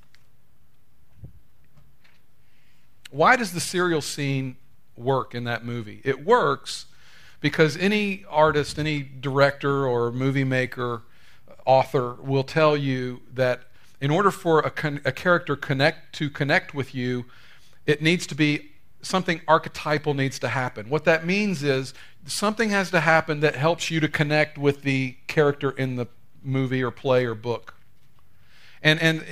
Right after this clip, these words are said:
if you've ever watched a, a movie and thought, "It doesn't, it doesn't do anything for me," it's be-, probably because you didn't connect anywhere in the story. But this, this character and that cereal scene works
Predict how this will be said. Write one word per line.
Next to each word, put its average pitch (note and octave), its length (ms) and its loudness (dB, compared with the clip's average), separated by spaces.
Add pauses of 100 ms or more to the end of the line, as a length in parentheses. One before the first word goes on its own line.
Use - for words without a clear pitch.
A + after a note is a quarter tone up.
if E3 180 0
you've F#3 180 0
ever F3 180 8
watched E3+ 400 4
a, D3+ 240 4
a C#3+ 60 2
movie D#3 400 0
and C#3 120 -4
thought, C#3 260 2
"It - 100 -8
doesn't, D3+ 340 0 (320)
it C#3+ 140 -16
doesn't D3 260 2
do E3+ 100 2
anything D3 300 -2
for C3 140 -8
me," C3 220 -2
it's C3 120 -6
be-, C#3 120 -6
probably D#3+ 380 2
because C#3+ 460 2
you D3+ 160 -2
didn't D3 300 0
connect F3 440 0
anywhere B2+ 440 2
in C3+ 160 -6
the C3+ 60 -6
story. D3+ 420 -6 (1700)
But - 120 -4
this, A#3 200 0 (100)
this A3 260 2
character G#3+ 640 2
and D3+ 180 2
that F3+ 160 0
cereal A3 400 -2
scene D#3 560 -6
works D#3 680 0